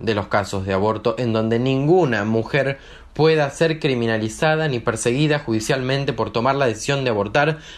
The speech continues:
aunque ese aborto no sea como, no sea, eh, un aborto por violación ni porque esté en riesgo la vida de la madre. Y les voy a explicar por qué.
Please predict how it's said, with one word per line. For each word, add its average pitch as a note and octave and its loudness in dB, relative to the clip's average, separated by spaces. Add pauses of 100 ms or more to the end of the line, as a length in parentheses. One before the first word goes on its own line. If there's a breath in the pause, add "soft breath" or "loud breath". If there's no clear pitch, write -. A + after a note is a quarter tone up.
aunque B2+ 2
ese D3+ 0
aborto A#2+ 2
no C#3+ 2
sea C3+ 0
como, A2+ -2
no C3 -2
sea, D#3+ 0 (500 soft breath)
eh, G#2 0
un C#3 0
aborto C3 0
por D#3 2
violación C3 0
ni C3 0
porque A2+ -2
esté A2 -4
en G#2+ 0
riesgo G#2+ 0
la G2+ 2
vida G2 2
de F#2 0
la F2 0
madre. F2 -2
Y C#3 0
les A#2 0
voy C#3 2
a D3 2
explicar A#2 -2 (440 loud breath)
por G2+ -2
qué. F2 -4